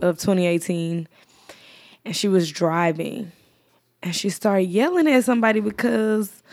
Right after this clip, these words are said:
they <laughs> were, like, they cut her off or something. I don't know. But I got so anxious in that moment. And I realized, I was like, This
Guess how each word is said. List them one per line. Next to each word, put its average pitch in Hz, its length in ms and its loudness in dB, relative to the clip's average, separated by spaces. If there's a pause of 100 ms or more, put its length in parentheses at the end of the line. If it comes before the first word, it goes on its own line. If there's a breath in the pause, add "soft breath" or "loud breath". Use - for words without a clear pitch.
(500 soft breath)
they 185 400 6
<laughs> 247 40 10
were, 214 640 6 (180)
like, 196 280 0 (400)
they 220 480 4 (140)
cut 247 180 10
her 226 140 10
off 202 280 10
or 185 120 6
something. 180 260 2
I 185 160 8
don't 180 140 6
know. 170 140 -2 (1300 soft breath)
But 240 380 8 (120)
I 233 280 10
got 202 340 8
so 226 920 6 (140)
anxious 196 540 4
in 196 160 0
that 180 180 4
moment. 180 600 0
And 190 140 2
I 180 100 6
realized, 175 720 4
I 185 120 2
was 175 200 -2
like, 170 360 -4 (120)
This 180 760 2